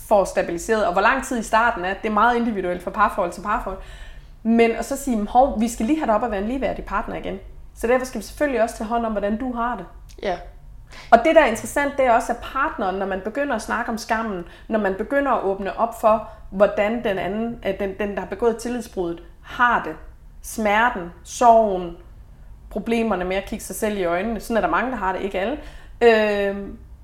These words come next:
Speaker 1: så giver det faktisk noget til healingsprocessen.
Speaker 2: Mm.
Speaker 1: Men det er sjældent,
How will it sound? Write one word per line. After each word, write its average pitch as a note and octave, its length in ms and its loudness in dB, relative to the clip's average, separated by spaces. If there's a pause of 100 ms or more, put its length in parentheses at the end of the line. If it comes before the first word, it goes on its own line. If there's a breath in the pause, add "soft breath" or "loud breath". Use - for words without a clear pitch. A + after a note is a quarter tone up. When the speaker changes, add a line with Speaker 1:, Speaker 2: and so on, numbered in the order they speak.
(880)
Speaker 1:
så - 600 -2
giver D#4 180 4
det G3+ 100 -6
faktisk A#3+ 340 -6
noget A#3+ 140 -2
til B3+ 120 -4
healingsprocessen. G3+ 800 -6
Speaker 2:
Mm. G3 420 -4 (240)
Speaker 1:
Men G#3 140 -2
det G#3+ 40 -4
er G#3+ 60 -2
sjældent, C4+ 400 0